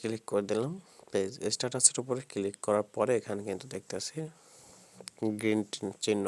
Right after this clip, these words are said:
আছে, no violation আছে এবং রিকমেন্ডেশন কিন্তু অ্যাক্টিভ আছে, ঠিক আছে।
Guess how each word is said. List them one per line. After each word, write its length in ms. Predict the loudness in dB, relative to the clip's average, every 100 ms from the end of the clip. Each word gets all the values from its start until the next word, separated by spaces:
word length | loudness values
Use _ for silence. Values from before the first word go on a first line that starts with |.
| 0
আছে, 200 | -2 -6 -8 -14 -18 -20 -18 -4 4
no 100 | 4 4
violation 460 | 4 4 4 0 -2 -2
আছে 180 | -4 -6 -10 -18 -20 -20 -2 2
এবং 140 | 2 0 0 4
রিকমেন্ডেশন 720 | 6 6 6 4 4 2 0 0
কিন্তু 180 | -2 0 -2
অ্যাক্টিভ 320 | -4 -8 -6 0
আছে, 160 | 0 0 -12 -20 -20 -20 -20 _ -20 -20 -20 -8 2
ঠিক 180 | 4 6 4
আছে। 180 | 0